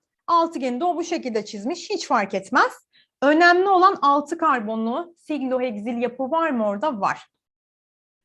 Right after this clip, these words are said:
Aromatik yapılı eter midir? Hayır. Neden? Burada eğer şöyle üç tane pi bağı olsaydı ya da onu siliyorum şu şekilde verseydi aynı anlama geliyordu.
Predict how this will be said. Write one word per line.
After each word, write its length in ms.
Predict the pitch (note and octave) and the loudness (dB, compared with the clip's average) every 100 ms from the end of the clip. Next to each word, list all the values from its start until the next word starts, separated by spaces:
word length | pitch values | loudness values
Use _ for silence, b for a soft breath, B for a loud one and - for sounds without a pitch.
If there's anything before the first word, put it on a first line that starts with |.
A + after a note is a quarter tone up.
| - | -2
Aromatik 600 | B3+ F4+ G#4 A4 G#4+ B4 A#4+ | 2 2 2 -2 -4 -4 -2
yapılı 300 | - E4+ D4 | -2 -2 -2
eter 440 | C4 - C4 A#3 | -4 -2 -2 0
midir? 420 | A#3 A#3 C#5 - _ _ | 0 0 -2 -4 _ _
Hayır. 540 | D#4+ F4 D#4 G4+ - _ _ - | 0 4 4 4 0 _ _ -6
Neden? 420 | B3 C#4+ F4 G#4+ C#5+ - | -2 0 2 2 0 -10
Burada 380 | G#3+ F#4 A4 - | -4 -2 0 -2
eğer 420 | D#4 D4+ D4 A3 - _ _ | -2 0 4 2 0 _ _
şöyle 800 | - - F4+ F#4+ F4 C4+ D4 - _ - | -20 -4 -2 0 0 -2 -2 -6 _ -16
üç 220 | D4+ - | -16 -10
tane 400 | E4 D#4+ E4+ F4+ | -4 -2 -2 -6
pi 340 | - D#4 E4 C4 | -2 2 2 4
bağı 180 | D4 | 4
olsaydı 880 | D#4 C4 B3+ - C4+ C#4 G3 E3+ - _ G#3 | 4 2 0 0 2 2 -2 -6 -6 _ -4
ya 300 | A#3 F4 D#4+ | 2 4 4
da 360 | B3+ A#3 E4 _ | 4 4 2 _
onu 160 | B3+ C#4 | -8 -8
siliyorum 540 | C#4+ D4+ D4 C#4 E4 | -4 -2 0 2 0
şu 160 | F4 E4+ | -4 -6
şekilde 560 | E4+ C#4+ B3+ A3+ C#4+ B3+ | -6 -8 -6 -2 0 2
verseydi 640 | A3+ A3 - B3+ A#3+ - | 0 0 -4 -4 -2 -4
aynı 320 | - A3 A#3 A#3+ | -2 -2 -2 -4
anlama 320 | A#3 A3+ A3+ | -4 -6 -6
geliyordu. 640 | A3+ A3 A3+ G#3+ D#4+ - | -6 -4 -4 -2 -2 -4